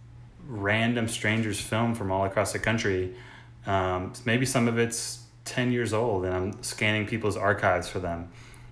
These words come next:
It's a good way for me to see, it's an outlet to see other work. It's an outlet to see other perspectives and lifestyles. And s-, sometimes it's just a nice peek into it, a stranger's life.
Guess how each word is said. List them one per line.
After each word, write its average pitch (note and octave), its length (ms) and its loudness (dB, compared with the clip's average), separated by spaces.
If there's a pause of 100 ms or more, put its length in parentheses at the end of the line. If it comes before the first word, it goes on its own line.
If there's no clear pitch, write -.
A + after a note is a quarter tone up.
It's A2+ 180 -2
a A#2+ 60 0
good B2 340 0
way A#2 300 6
for - 180 0
me G2 320 0
to G#2 160 -4
see, A2 480 0 (600)
it's - 200 -4
an A2 140 -2
outlet A#2 340 4
to A2+ 100 -4
see G#2+ 260 0
other G2+ 220 2
work. G2 460 0
It's G2+ 200 -4
an G2 80 -2
outlet G2 260 0
to G#2+ 100 -6
see G2+ 280 -2
other F#2+ 280 0
perspectives A2+ 960 0 (360)
and F#2+ 160 -4
lifestyles. G#2 920 0 (600)
And F#2+ 600 2
s-, - 280 -6
sometimes C#3 480 2
it's B2+ 100 2
just C3+ 200 0
a A#2 60 2
nice A2 240 2
peek B2 320 -2
into A2+ 440 2
it, G2+ 180 0 (460)
a G#2+ 60 -6
stranger's G2 500 -2
life. F#2 420 0